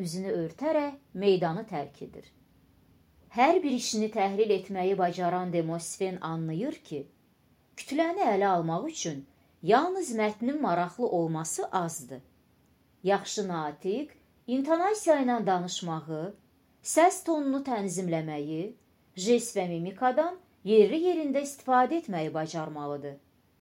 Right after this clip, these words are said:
Demosfen qüsurlarını aradan qaldırmaq üçün fəaliyyətə başlayır. O, diksiyasını düzəltmək üçün hər gün dəniz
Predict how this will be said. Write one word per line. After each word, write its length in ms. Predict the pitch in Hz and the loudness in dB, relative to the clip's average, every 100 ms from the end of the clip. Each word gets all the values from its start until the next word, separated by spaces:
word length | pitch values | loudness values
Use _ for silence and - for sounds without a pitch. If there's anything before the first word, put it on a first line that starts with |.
| _ _ _ - | _ _ _ 4
Demosfen 680 | 277 339 - - 392 415 | 4 2 -2 -4 -4 -2
qüsurlarını 720 | 269 269 277 247 240 226 240 - | -4 -4 0 4 6 4 2 0
aradan 440 | 208 208 196 190 | 0 0 -2 -2
qaldırmaq 600 | 180 170 165 165 160 156 | -2 -2 -4 -4 -4 -6
üçün 280 | 202 - 339 370 _ _ - | -8 -10 -12 -14 _ _ 2
fəaliyyətə 580 | 269 220 185 175 175 147 | 4 6 4 -2 -4 -8
başlayır. 540 | 151 151 - 151 147 - _ _ _ _ _ _ _ | -8 -10 -10 -10 -10 -16 _ _ _ _ _ _ _
O, 380 | 208 190 294 - _ _ _ - 170 | 2 4 2 -2 _ _ _ -8 0
diksiyasını 680 | 330 370 359 330 - 269 214 | 0 0 0 -2 0 0 0
düzəltmək 640 | 180 185 180 180 165 180 | 0 0 0 -2 -4 -4
üçün 320 | 190 - 320 339 _ _ _ | -4 -6 -8 -10 _ _ _
hər 300 | 226 254 359 | 2 4 4
gün 180 | 359 359 | -2 0
dəniz 360 | 247 247 240 | 2 2 0